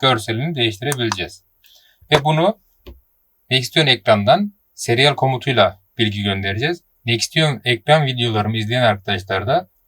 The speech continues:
Arduino'dan Nextion ekranı kütüphanesiz kontrol olarak başlamıştık. Gene kütüphane kullanmıyoruz.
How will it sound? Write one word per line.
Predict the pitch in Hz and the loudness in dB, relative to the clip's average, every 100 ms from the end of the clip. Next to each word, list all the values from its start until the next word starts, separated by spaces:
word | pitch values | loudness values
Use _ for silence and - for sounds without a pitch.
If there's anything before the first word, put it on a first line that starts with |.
| - | 6
Arduino'dan | 127 139 170 120 117 | 6 6 -2 -2 0
Nextion | 123 - - 123 113 | -2 -2 -6 -4 -4
ekranı | 107 107 139 | -4 -4 -4
kütüphanesiz | - - 135 117 120 160 | -6 4 4 4 0 -4
kontrol | - 120 110 120 | 0 0 0 -2
olarak | 107 151 - | -2 -2 0
başlamıştık. | 104 - 110 101 - - _ _ _ _ _ | -2 -2 -8 -8 -6 -8 _ _ _ _ _
Gene | 147 160 | 0 0
kütüphane | - - 113 107 | -2 4 4 4
kullanmıyoruz. | 101 113 131 151 156 170 170 | -2 0 2 2 -2 -4 -6